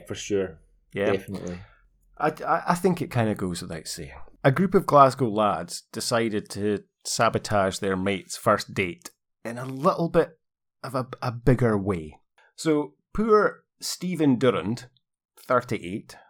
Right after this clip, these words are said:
Speaker 2: from Glasgow, he was on a first date and he took his lovely date out for dinner. They went out to this, it looks like, you know, quite a posh restaurant they went to. You know, it, the, he didn't go to Nando's or anything. It's a nice restaurant.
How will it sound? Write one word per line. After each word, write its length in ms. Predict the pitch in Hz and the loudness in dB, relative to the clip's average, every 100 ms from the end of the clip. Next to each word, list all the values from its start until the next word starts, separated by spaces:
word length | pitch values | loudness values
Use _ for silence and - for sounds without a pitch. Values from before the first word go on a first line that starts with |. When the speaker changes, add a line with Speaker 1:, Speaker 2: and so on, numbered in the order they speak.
| _ | _
Speaker 2:
from 180 | 98 | -10
Glasgow, 600 | 90 90 87 87 92 104 - | -4 -2 -2 -4 -8 -8 -6
he 140 | 127 | -4
was 120 | 117 | -2
on 80 | 131 | 0
a 60 | 127 | 0
first 380 | - 151 135 - | 4 4 4 -4
date 320 | 90 82 - _ _ _ | -6 -6 -18 _ _ _
and 420 | - 101 101 101 104 | -2 0 0 -2 -6
he 220 | - 135 | -12 -12
took 340 | 113 - 180 - | -10 -8 -8 -6
his 240 | 117 101 | -8 -6
lovely 340 | 117 135 143 143 | 0 0 0 -6
date 380 | 117 85 82 - | -4 -8 -10 -12
out 200 | 92 104 | -8 -8
for 140 | - 104 | -6 -8
dinner. 400 | - 82 76 - _ _ | -6 -10 -12 -18 _ _
They 140 | 107 113 | -8 -2
went 200 | 127 139 | 0 0
out 180 | 143 156 | -2 -2
to 100 | 123 | -4
this, 300 | 120 110 - | -4 -4 -10
it 180 | - - | -12 -12
looks 200 | 240 - | -10 -6
like, 100 | 208 | -8
you 120 | 214 196 | -4 0
know, 120 | 165 | 0
quite 200 | - 185 | 0 -2
a 40 | |
posh 360 | - 170 156 - | 0 0 0 0
restaurant 400 | 101 - 104 101 | -2 -2 -6 -4
they 80 | 98 | -4
went 260 | 104 127 | -4 -4
to. 140 | - 170 | -4 -4
You 120 | 165 | -2
know, 140 | 131 139 | -4 -2
it, 180 | 131 127 | -4 -4
the, 220 | 123 127 | -6 -6
he 140 | 120 | -8
didn't 220 | 123 151 156 | -4 -2 -2
go 180 | 156 | -2
to 40 | 151 | 2
Nando's 500 | 135 175 143 104 92 | 2 4 2 0 -2
or 100 | 90 | -6
anything. 520 | 90 95 127 185 208 _ | -8 -4 -2 -2 -4 _
It's 80 | - | -6
a 40 | |
nice 260 | 123 110 - | -4 -4 -4
restaurant. 400 | 92 - 160 175 | -8 -6 -8 -8